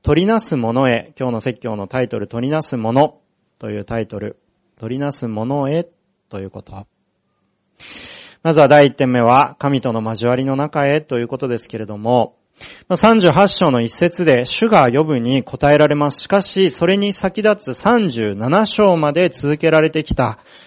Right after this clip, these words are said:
ヨブと友人たちとのやりとりがありました。最初はエリファズ、ビルダデ、ソファルという三人の友人たちとヨブがもうガンガンガンガンですね、やり合っている。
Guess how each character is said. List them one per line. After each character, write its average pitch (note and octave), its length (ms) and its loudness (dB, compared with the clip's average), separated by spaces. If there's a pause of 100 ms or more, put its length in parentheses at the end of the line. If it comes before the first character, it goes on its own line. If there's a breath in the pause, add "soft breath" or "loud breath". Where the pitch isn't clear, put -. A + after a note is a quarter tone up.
(140)
ヨ E3+ 100 4
ブ E3+ 140 6
と D3 100 2
友 E3 240 2
人 F#3 240 -4
た C#3+ 120 0
ち - 140 -10
と C3 120 -4
の D#3 340 2
や C#3 100 0
り F#3 140 0
と G3 100 -4
り D#3+ 140 -2
が E3 180 2
あ C#3 40 0
り C3 80 -2
ま C#3 140 -2
し - 100 -8
た。 A2+ 180 -10 (840 soft breath)
最 F3 240 4
初 F3+ 140 2
は E3 240 6
エ D#3 80 -2
リ E3+ 120 4
フ C#3+ 80 0
ァ E3+ 100 6
ズ、 E3 320 -2
ビ D#3 120 0
ル F3+ 140 6
ダ F#3 120 6
デ、 F3 340 2 (160)
ソ A3+ 200 0
フ - 60 -2
ァ A3+ 100 6
ル F3+ 120 4
と C#3+ 140 -2
い D3 160 2
う D3+ 60 2
三 F#3 240 -2
人 A3+ 160 2
の F3 100 2
友 D3+ 200 2
人 D#3+ 200 -4
た C3+ 140 -2
ち - 80 -12
と B2 100 -4
ヨ C#3+ 160 2
ブ C#3 160 -2
が C#3+ 240 2
も A#2+ 200 -6
う G2 80 -18 (100)
ガ - 160 -6
ン C#4+ 200 -2
ガ G#3 120 -2
ン C#3+ 180 -6
ガ C#3+ 120 -6
ン A#3+ 160 -4
ガ A3 100 -2
ン D#3+ 60 -8
で C#3 100 -6
す - 100 -14
ね、 E3+ 100 -2
や D3 120 2
り E3 120 2
合 F#3+ 60 4
っ F#3 80 -4
て E3 120 0
い C3+ 60 2
る。 - 160 -6